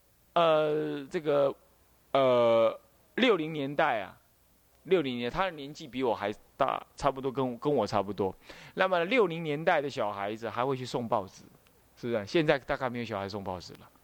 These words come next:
<laughs> 啊，六零年代小孩子会送报纸。那么有一天呢，薄暮初，那个早上起来有那个薄薄的雾啊，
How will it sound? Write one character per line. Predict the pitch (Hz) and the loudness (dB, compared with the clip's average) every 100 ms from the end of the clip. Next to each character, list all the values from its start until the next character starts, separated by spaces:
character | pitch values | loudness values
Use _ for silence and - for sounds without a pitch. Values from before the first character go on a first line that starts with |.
| - | 0
<laughs> | 175 160 135 113 - - - - | 2 2 -2 -6 -8 -8 -8 -4
啊， | - 147 - - | 0 0 -2 -2
六 | 196 | 0
零 | 160 156 | 0 -2
年 | 156 | 0
代 | 160 160 | 2 2
小 | 131 107 | 0 -2
孩 | 113 | -2
子 | 120 | -4
会 | |
送 | 120 127 110 | -6 -8 -6
报 | 104 | -6
纸。 | 98 - - _ - - - | -8 -16 -20 _ -20 -20 -12
那 | - | 0
么 | 196 | 4
有 | 160 | 6
一 | 185 | 4
天 | 196 208 196 | 2 0 2
呢， | 185 | -4
薄 | - 143 139 | -2 4 4
暮 | 170 214 160 | 4 2 -2
初， | - 180 175 151 _ _ _ _ - - _ - | -4 -4 -4 -6 _ _ _ _ -20 -20 _ -8
那 | 208 | 0
个 | 180 | 0
早 | - 131 120 | 2 2 2
上 | 123 190 113 | 2 0 0
起 | - 120 | -10 -8
来 | 98 | -6
有 | 113 117 113 | -6 -8 -12
那 | 151 | -12
个 | 135 | -14
薄 | - 127 | -6 -6
薄 | 127 123 | -2 -4
的 | 123 | -4
雾 | - 180 101 | -8 -10 -10
啊， | - | -16